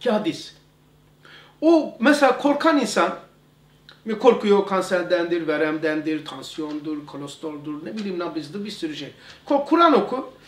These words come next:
Kur'an okurken o, o korku gene hafif gele azalacak. Şöyle düşüneceksin o anda. Allah'ın huzurunda bir şeyden korkulur mu? Sen bir padişahın huzurundasın. Padişah, her şeye gücü yeten bir padişah bırakmışsın.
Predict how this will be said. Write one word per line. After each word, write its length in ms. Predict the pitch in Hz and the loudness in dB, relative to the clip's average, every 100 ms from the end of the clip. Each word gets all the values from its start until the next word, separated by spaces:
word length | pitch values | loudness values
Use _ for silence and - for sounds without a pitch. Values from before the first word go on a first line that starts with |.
| - - - | -20 -20 -4
Kur'an 240 | 311 349 | 0 4
okurken 440 | 330 311 285 294 - | 4 2 0 0 0
o, 40 | 269 | -2
o 580 | 269 269 247 220 214 - | -2 0 2 2 0 2
korku 380 | 285 285 311 | 2 2 0
gene 220 | 262 277 269 | 4 6 6
hafif 380 | 247 277 269 | 6 2 -2
gele 200 | 254 240 | -2 0
azalacak. 580 | 254 220 220 165 127 - - - | 2 4 2 2 -4 -8 -20 -12
Şöyle 300 | - 330 285 | -2 0 0
düşüneceksin 480 | 185 175 165 156 170 | -2 -4 -4 -4 -2
o 60 | 156 | -2
anda. 320 | 139 131 - - - - | -2 -6 -12 -20 -20 -4
Allah'ın 540 | 190 202 214 233 240 220 | 4 4 6 4 2 2
huzurunda 800 | 202 202 202 190 180 208 240 233 | 0 0 0 2 2 2 2 2
bir 80 | 202 | -2
şeyden 340 | - 202 208 | -2 -2 -4
korkulur 420 | 202 202 254 254 170 | -2 -4 -4 -4 -4
mu? 140 | 123 - - | -6 -14 -8
Sen 200 | 208 220 | -4 -2
bir 80 | |
padişahın 500 | - 208 196 - 196 | 0 0 2 -2 -2
huzurundasın. 680 | 208 190 214 226 214 285 320 - _ _ _ _ _ _ _ - - | -2 -2 -4 -2 -4 -4 -8 -12 _ _ _ _ _ _ _ -20 2
Padişah, 760 | 254 294 311 294 285 254 214 | 6 8 8 6 8 8 8
her 140 | 277 294 | 8 6
şeye 200 | 294 262 | 4 0
gücü 280 | 196 226 247 | -2 -2 -2
yeten 260 | 233 233 | -2 -2
bir 140 | 240 240 | -2 2
padişah 800 | 233 220 214 - 233 214 185 - - - _ _ | 4 4 0 4 8 8 6 2 -10 -20 _ _
bırakmışsın. 800 | 170 294 302 330 330 359 330 - | 2 6 6 6 4 4 2 0